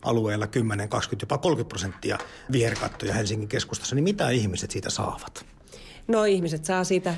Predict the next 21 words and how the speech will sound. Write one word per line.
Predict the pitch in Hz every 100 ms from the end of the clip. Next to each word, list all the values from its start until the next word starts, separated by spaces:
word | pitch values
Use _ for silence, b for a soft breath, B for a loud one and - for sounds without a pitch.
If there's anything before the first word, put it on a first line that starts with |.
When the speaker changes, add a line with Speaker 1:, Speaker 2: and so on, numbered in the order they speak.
| -
Speaker 2:
esimerkiksi | 180 165 151 151 -
vaikkapa | 151 151 139 147
sitä | 156
turvallisuutta. | 156 151 - - - - 151 156
Elikkä | 151 156
kun | 156 156
meillä | 160 156
ilmastonmuutos, | 160 180 170 151 147 151 147 147 - -
ö, | - -
aiheuttaa | 165 151 143 147 147 143
sen, | 143 139
että | 147 147
sään | 156 156 147 143 B B B -
ääriilmiöt | 160 147 160 214 233 202 175 165
lisääntyy, | 151 147 135 139 -
että | 147 151
tulee | 151 175 160
tämmöisiä | 151 151 147 151 117
äkillisiä | 151 147 143 - 127
rankkasateita | 196 233 240 190 180 180 165 160 156
ja | 156 151